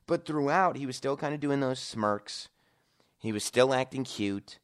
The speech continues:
He was still telling jokes, you know, and it, and it was just too much. It was just too much, and it wasn't relatable.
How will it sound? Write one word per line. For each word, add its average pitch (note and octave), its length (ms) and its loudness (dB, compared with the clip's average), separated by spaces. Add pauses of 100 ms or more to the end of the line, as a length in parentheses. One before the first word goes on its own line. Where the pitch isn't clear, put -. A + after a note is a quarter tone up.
(460)
He A2+ 140 0
was G#2+ 100 0
still B2 240 6
telling C3+ 320 0
jokes, G2+ 480 0
you B2 120 -4
know, A2+ 180 0
and A2+ 180 -6
it, A2+ 120 -8
and B2+ 200 -2
it A#2+ 100 -4
was A2+ 160 -8
just - 400 -8
too C3+ 220 -8
much. D#3 600 -4 (500)
It - 100 -2
was D#3+ 160 0
just E3+ 180 -8
too F#3 160 -4
much, F3 300 -4
and C3+ 180 -2
it A2 100 0
wasn't C#3 400 0
relatable. C3 580 -2